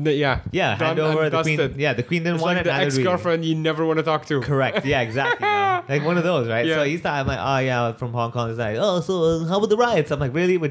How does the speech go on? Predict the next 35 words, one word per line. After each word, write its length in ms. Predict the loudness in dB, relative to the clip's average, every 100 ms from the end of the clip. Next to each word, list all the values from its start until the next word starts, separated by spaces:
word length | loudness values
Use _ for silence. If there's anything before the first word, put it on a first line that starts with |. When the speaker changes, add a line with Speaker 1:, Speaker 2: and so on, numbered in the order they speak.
| 0
Speaker 1:
jumping 180 | -2 -4
straight 300 | 0 0 0
to 80 |
this, 280 | 0 0 2
Speaker 2:
Yeah, 140 | 2 2
Speaker 1:
buddy?" 220 | 4 2
Speaker 2:
yeah, 160 | 2 0
yeah. 100 | 0
Speaker 1:
And 60 |
I 60 | 2
was 80 | 4
like, 80 | 4
"Ah, 140 | 4
you 140 | 4 4
know, 120 | 2
it's 160 | 2 0
not 280 | 0 2
as 80 | 0
chaotic 320 | 2 2 2 0
as 60 |
you 80 | -2
thought, 240 | 0 0
whatever." 280 | 0 0 0
And 260 | -2 -2 -2
then 60 |
finally 300 | 0 0 2
the 60 | 2
tram 180 | 0 -2
starts, 340 | 0 2 0 -4 -20 -6
and 200 | -2 0
then 180 | 0 0
now 340 | 0 2 2 2
is, 100 | 0
like, 160 | -2
when, 380 | 0 0 0 -8